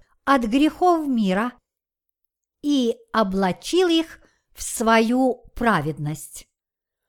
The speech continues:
Кто же будет обвинять праведников? Никто. Никто не может сказать,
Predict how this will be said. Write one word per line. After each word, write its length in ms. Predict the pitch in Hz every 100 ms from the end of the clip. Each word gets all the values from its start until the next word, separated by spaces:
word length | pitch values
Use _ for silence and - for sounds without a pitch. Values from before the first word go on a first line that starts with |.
| _ _ -
Кто 460 | - - 320 381
же 280 | 381 381 381 - -
будет 600 | 226 294 285 233 277 - -
обвинять 880 | 254 208 208 247 247 226 220 - - -
праведников? 920 | 214 175 160 165 170 180 202 - _ _ _ _ _ _ _
Никто. 880 | 247 226 262 311 - - 151 127 _ _ _ _ _ _ _ -
Никто 720 | 233 285 381 - - 302 233
не 180 | 254
может 420 | 262 285 277 262 -
сказать, 720 | - 262 240 285 370 -